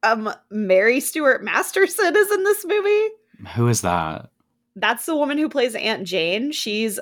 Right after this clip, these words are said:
Speaker 1: a, she's kind of a big deal.
Speaker 2: Okay,
Speaker 1: Um,
Speaker 2: uh,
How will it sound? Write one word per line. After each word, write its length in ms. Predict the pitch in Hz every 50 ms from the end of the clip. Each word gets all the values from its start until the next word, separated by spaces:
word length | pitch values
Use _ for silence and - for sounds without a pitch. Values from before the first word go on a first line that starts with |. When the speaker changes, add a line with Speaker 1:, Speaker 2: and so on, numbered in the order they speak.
| -
Speaker 1:
a, 160 | - 185 180 160 - _ 196
she's 340 | 190 - - - 220 - - - _ _ _ _ - - _ _ _ _
kind 320 | - - 196 151 156 165
of 80 | 190 214
a 60 | 294
big 280 | 262 262 254 254 240 220
deal. 520 | 208 196 180 165 170 180 214 277 - _ _ _ _ _ _ _ _ _ _ _ _ _ -
Speaker 2:
Okay, 100 | 104 101
Speaker 1:
Um, 680 | 190 196 190 185 180 175 165 156 143 139 151 147 151 170
Speaker 2:
uh, 60 | -